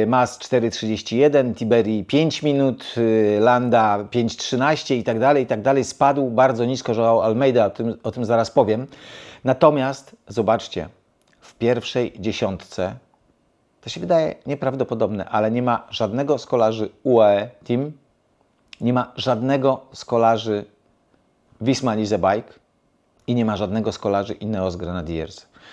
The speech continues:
Słuchajcie, trzech największych, najbogatszych teamów w peletonie. No owszem, teraz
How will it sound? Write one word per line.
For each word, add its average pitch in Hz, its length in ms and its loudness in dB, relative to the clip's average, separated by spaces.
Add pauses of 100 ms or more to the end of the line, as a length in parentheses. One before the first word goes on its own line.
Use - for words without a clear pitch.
Słuchajcie, 120 280 -6
trzech - 440 -2 (240)
największych, 131 1000 -2 (340)
najbogatszych 117 920 -2 (160)
teamów 113 420 -2
w - 120 -20
peletonie. 110 520 0
No 110 200 -4
owszem, 98 300 -4
teraz 113 500 0